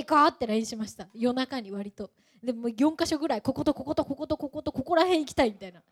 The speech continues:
ら送ったらね、あの、夜中にね、めっちゃダブリューマークが返ってきてました。<laughs>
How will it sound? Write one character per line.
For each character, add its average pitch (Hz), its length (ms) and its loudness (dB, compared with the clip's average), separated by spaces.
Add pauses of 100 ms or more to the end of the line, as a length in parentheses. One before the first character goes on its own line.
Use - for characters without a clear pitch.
(420)
ら 247 120 0
送 233 180 -4
っ - 20 -10
た 262 200 0
ら 202 100 -2
ね、 208 280 -8
あ 214 80 -10
の、 214 120 -10
夜 233 200 -2
中 262 280 -8
に 202 140 -12
ね、 196 400 -12 (240)
め 233 100 -2
っ 240 60 -18
ち - 100 -8
ゃ 254 40 0
ダ 240 160 2
ブ 247 100 -2
リ 277 60 0
ュ 277 40 0
ー 269 40 -4
マ 277 120 -2
ー - 20 -2
ク 226 80 -10
が 190 60 -8
返 214 140 -10
っ - 20 -14
て 202 60 -12
き - 60 -20
て 190 80 -18
ま 175 100 -14
し - 220 -12
た。 - 60 -20
<laughs> - 140 -14